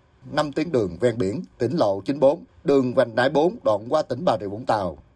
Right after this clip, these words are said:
đường nối vào cao tốc Biên Hòa, Vũng Tàu từ quốc lộ năm mươi sáu đến nút giao Vũng Vằng, đường Hội Bài, Phước Tân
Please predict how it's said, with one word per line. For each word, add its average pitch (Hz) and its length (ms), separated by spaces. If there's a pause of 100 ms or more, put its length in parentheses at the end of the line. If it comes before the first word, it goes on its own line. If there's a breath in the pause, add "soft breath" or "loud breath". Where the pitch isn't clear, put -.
(120)
đường 120 280
nối 143 180
vào 110 260
cao 127 180
tốc 160 240
Biên 131 180
Hòa, 104 200
Vũng 98 200
Tàu 98 300 (100)
từ 104 160
quốc 110 200
lộ 98 200
năm 113 120
mươi 113 100
sáu 123 360
đến 139 280
nút 156 160
giao 117 200
Vũng 95 220
Vằng, 101 280 (520 soft breath)
đường 131 240
Hội 117 180
Bài, 113 200
Phước 180 220
Tân 147 240